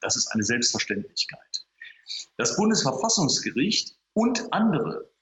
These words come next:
ähm, nationale Höchstgerichte haben aber mehrfach bereits vor diesem Urteil vom fünften Mai aus Karlsruhe deutlich gemacht,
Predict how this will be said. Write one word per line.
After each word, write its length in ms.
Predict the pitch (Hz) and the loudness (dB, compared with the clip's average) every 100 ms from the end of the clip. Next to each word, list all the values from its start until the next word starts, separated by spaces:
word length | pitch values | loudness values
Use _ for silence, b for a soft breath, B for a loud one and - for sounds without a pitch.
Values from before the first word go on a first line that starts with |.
| - | -4
ähm, 420 | 117 117 113 107 - | 0 2 0 -2 -6
nationale 800 | 120 123 151 139 120 127 117 - | -2 -2 0 0 0 0 0 0
Höchstgerichte 1000 | 170 - - 120 98 - - 131 151 - | 0 0 -2 -4 -4 -4 0 0 0 -2
haben 520 | - 123 180 185 165 - | -2 0 0 0 -2 -4
aber 760 | - 107 113 - 135 147 117 - - | -4 -2 -2 0 0 0 -2 -8 -8
mehrfach 800 | 107 131 202 240 240 - - - _ - - | -2 2 2 2 0 -4 -8 -18 _ -14 -8
bereits 800 | 110 113 117 113 - - - - | -4 -2 0 0 0 -2 -8 -14
vor 520 | - 196 208 110 - | -4 0 2 2 0
diesem 280 | 127 113 117 | -4 -4 -6
Urteil 420 | 110 113 107 98 | -4 -2 -2 -2
vom 180 | 98 104 | -2 -6
fünften 480 | - 135 120 - 98 | -4 -6 -6 -6 -2
Mai 360 | 95 95 123 113 | 2 2 2 0
aus 220 | - - | 0 -2
Karlsruhe 760 | 120 123 151 - 143 143 139 139 B B B B B _ | -2 0 0 0 2 2 2 -2 B B B B B _
deutlich 480 | - 196 214 - - | 0 2 2 2 0
gemacht, 500 | 92 92 131 190 - | 0 0 0 -2 -6